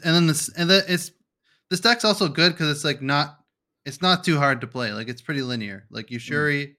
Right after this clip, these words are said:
Speaker 1: you Red Skull, you Taskmaster. I
Speaker 2: Mm-hmm.
Speaker 1: mean, there's not too many other decisions to make. Um,
Speaker 2: Yeah,
Speaker 1: sometimes
Speaker 2: Elias,
Speaker 1: it's
Speaker 2: uh, Elias, an interesting card, man, because it's like, you know, even in the decks where you kinda know he's coming,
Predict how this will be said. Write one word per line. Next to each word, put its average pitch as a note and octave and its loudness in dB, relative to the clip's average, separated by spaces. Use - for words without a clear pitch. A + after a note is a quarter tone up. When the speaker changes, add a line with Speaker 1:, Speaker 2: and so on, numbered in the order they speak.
Speaker 1:
you A#2+ -8
Red B2 -4
Skull, C3 -6
you A#2 -6
Taskmaster. G#2 -10
I A#2 -14
Speaker 2:
Mm-hmm. B2 -12
Speaker 1:
mean, B2 -4
there's B2 -6
not D3 -2
too D3+ -2
many C#3 0
other B2 -4
decisions A2+ -10
to A2 -14
make. G#2+ -16
Um, A2+ -10
Speaker 2:
Yeah, C3 2
Speaker 1:
sometimes C#3+ 2
Speaker 2:
Elias, - -
Speaker 1:
it's - -2
Speaker 2:
uh, A2 -2
Elias, D#3 -2
an C#3+ -2
interesting C#3 -8
card, G#2+ -2
man, G2+ -6
because G#2 -10
it's - -16
like, G2+ -6
you D#3+ -4
know, B2+ -2
even G3 -4
in D3+ -4
the C3 -4
decks A#2+ -2
where A#2+ -4
you G#2 -10
kinda A#2+ -4
know G#2+ -10
he's G2 -10
coming, A#2 -10